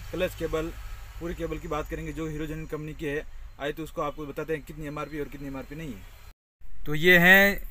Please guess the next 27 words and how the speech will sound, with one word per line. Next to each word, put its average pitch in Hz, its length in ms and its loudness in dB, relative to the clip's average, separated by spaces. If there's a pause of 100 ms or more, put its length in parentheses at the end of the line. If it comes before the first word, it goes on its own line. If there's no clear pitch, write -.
(460)
hero 151 180 4
cables, 170 420 8
hero 165 120 8
सीबीजे 170 260 8
एक्सट्रीम 175 240 6
की 180 80 4
all 170 200 6
cables, 175 380 6 (720)
एक्सेलरेटर 160 280 4
cable, 165 220 6
chalk 156 240 6
cable, 160 240 6
meter 151 280 4
cable 151 200 6
और 147 100 6
क्लच 160 280 6
cable। 170 300 6 (540)
तो 143 60 2
आइए 151 160 10
तो 156 120 2
इसके 151 200 2
बारे 156 140 4
में 156 60 0
जानकारी 147 340 2
प्राप्त 143 240 0
करते 143 240 0
हैं 165 160 0